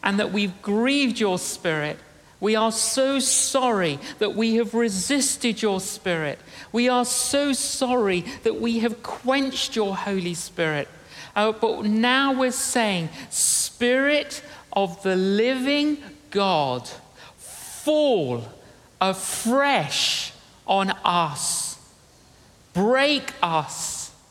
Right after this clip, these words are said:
Mold us. Fill us. Use us."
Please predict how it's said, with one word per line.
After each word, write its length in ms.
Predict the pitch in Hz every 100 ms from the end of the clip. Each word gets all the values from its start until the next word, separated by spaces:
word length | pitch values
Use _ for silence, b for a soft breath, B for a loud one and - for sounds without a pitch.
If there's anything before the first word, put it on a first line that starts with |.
| _ _ _ _ b b b
Mold 800 | 156 170 202 247 269 302 302 254 -
us. 680 | 165 131 - - - - - - - _ _ _ B B B
Fill 960 | - - - - - 277 277 269 247 -
us. 800 | - 139 127 - - - - - - - _ _ _ _ _ _
Use 760 | 156 160 196 226 226 214 175 - -
us." 680 | 131 113 - - - -